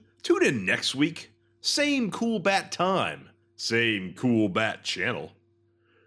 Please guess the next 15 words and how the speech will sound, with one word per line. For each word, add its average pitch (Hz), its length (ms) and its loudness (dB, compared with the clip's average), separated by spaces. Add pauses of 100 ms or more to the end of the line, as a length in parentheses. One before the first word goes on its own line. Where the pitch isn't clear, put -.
(260)
Cool 175 140 6
Bat 165 220 4
Nation, 185 400 2 (480)
be 139 80 4
sure 233 280 2
to 196 120 2
let 160 200 2
us 131 160 0
bat 107 400 -2
know 117 320 2
what 85 160 -14
you 135 120 -2
bat 135 320 -2
thought 160 280 2
of 120 40 -2